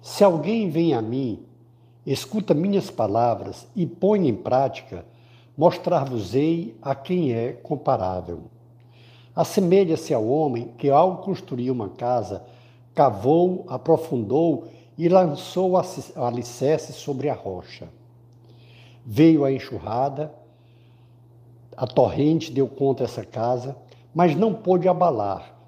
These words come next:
porque estava bem construída. Aquele, porém, que escutou e não pôs em prática a minha palavra,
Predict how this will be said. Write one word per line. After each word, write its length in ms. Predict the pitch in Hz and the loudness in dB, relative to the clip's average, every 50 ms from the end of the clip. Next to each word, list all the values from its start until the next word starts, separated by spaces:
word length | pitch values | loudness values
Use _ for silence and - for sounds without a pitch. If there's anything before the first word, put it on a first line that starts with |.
| _ _ | _ _
porque 640 | - 143 123 - - - 139 135 139 151 165 - - | -6 -6 -6 -6 -8 -8 -4 -4 -2 -2 -4 -6 -10
estava 680 | - - - - - - 117 113 113 113 101 120 120 127 | -14 -14 -14 -12 -8 -4 -2 -2 0 -2 -2 -2 -4 -4
bem 560 | - - - 101 98 95 104 120 123 123 131 | -6 -8 -12 -14 -10 -4 -2 -2 -2 -2 -4
construída. 840 | 123 - - 120 117 - - 135 117 101 87 87 85 80 80 80 82 - - - _ - - _ - - - - - - - - - - - - | -6 -8 -8 -10 -10 -10 -10 -10 -8 -8 -8 -8 -10 -12 -12 -16 -18 -20 -20 -20 _ -20 -20 _ -20 -20 -20 -20 -20 -20 -20 -20 -20 -14 -2 0
Aquele, 380 | 147 139 - - 233 240 220 | 0 0 2 2 2 2 2
porém, 540 | - - 208 190 160 135 127 117 110 - - - - - - _ _ _ | 2 2 4 4 4 4 2 2 0 -4 -6 -10 -16 -20 -20 _ _ _
que 100 | - 170 | 2 2
escutou 800 | 202 196 - - - 196 165 - - - 147 131 123 113 110 - | 2 2 0 -2 -4 -6 -6 -4 0 2 4 4 4 2 0 -2
e 140 | - 185 180 | 0 2 4
não 240 | 156 170 226 262 233 | 6 6 4 4 2
pôs 340 | 180 - - 202 208 185 147 | -2 0 2 2 2 2 2
em 120 | 170 160 | 0 -2
prática 720 | 113 - - 135 135 139 135 - - - - - 117 107 - | -2 0 0 2 4 4 2 0 -4 -10 -10 -8 -6 -6 -6
a 160 | - 107 101 | -6 -8 -6
minha 280 | 117 151 185 185 175 | -6 -4 -2 -2 -2
palavra, 680 | 165 - 110 107 101 110 131 139 127 104 95 92 90 - | -2 -2 -4 -2 0 2 2 2 2 0 -2 -6 -10 -12